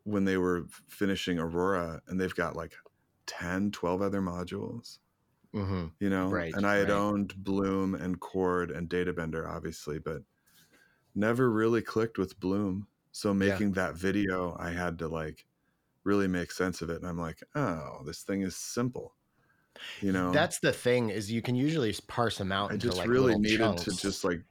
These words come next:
Speaker 1: break it down, you know?
Speaker 2: Mm-hmm, mm-hmm,
Speaker 1: But this is the
Speaker 2: totally.
Speaker 1: thing, and this is where, like, I challenge, um,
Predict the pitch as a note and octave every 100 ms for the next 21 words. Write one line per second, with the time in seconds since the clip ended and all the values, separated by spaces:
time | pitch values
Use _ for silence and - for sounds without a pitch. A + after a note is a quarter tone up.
0 | - F#2+ G#2 G2 - F#2 F#2 B2 D#2+ D2
1 | - _ F2 F#2 F#2+ G#2 G#2 G2 - -
2 | - G2+ F#2+ G2+ G2+ C3+ C3+ C3+ A#2+ E2+
3 | C3+ C3+ G#2 F2+ G2+ A2+ - A#2 G#2 G2+
4 | G2 F#2+ F#2 F#2+ F#2 - G2+ F#2+ F#2 F2+
5 | F2 - _ _ _ _ _ _ _ -
6 | G2 G2 F#2 F2 E2+ F2+